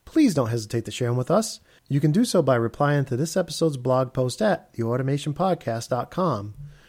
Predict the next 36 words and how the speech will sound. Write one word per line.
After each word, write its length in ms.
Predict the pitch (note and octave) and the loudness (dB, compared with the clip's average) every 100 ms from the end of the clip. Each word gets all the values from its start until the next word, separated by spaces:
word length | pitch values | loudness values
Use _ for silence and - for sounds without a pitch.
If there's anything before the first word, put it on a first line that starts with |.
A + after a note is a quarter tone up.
| - _ - | -20 _ 0
And 120 | F3+ | 4
you 60 | G3+ | 6
can 120 | C4 | 6
always 160 | D4 | 6
stay 140 | G#3+ G3+ | 6 6
up 120 | E3+ | 6
to 60 | E3 | 6
date 140 | D#3 | 4
with 160 | C3+ C3 | 4 2
all 120 | D3+ | 4
the 140 | C3+ B2+ | 6 4
Insights 420 | C3+ - B2 - | 2 2 0 2
websites 520 | B2 C#3+ - A2 - | 2 2 0 -4 0
at 220 | A2+ - | -2 -2
insights 480 | - C3 - C3+ C#3+ | -2 0 2 0 2
in 60 | C#3 | 0
automation 460 | C#3 C3+ C#3+ C#3+ | 2 2 0 0
dot 160 | C#3+ C#3+ | -2 -2
com 360 | D3 D3 D#3+ D#3+ _ - - | -2 -2 -2 -6 _ -18 -2
or 140 | B3+ | 4
by 120 | A#3 | 4
connecting 380 | G#3 F#3+ F3+ F3 | 6 4 4 4
with 160 | C#3 C3+ | 2 2
me 260 | D3+ F#3+ | 4 4
on 200 | B2 G2 | 4 0
Twitter, 340 | F#2 A#2+ C#3 F3 | -2 2 4 4
Facebook, 520 | - C#3 C#3 - E3 | 0 -2 0 0 -2
or 200 | A#2 A2+ | -2 -2
LinkedIn, 580 | A#2 C#3+ D#3 A3+ G#3 F#3 - _ - | 2 2 2 2 2 0 -6 _ -4
where 140 | G3+ | 0
I'm 160 | A3 F3+ | 4 6
known 240 | F3 F3 | 8 8
as 240 | D#3+ D#3 C3+ | 6 4 2
Mister 380 | C#3+ C#3+ D3+ | -2 0 -2
Sean 520 | C#3+ - A#2+ A#2 A#2 A2 | -2 -4 -2 -2 -2 -6
Tierney. 520 | - G#2 G2 - | -6 -6 -8 -14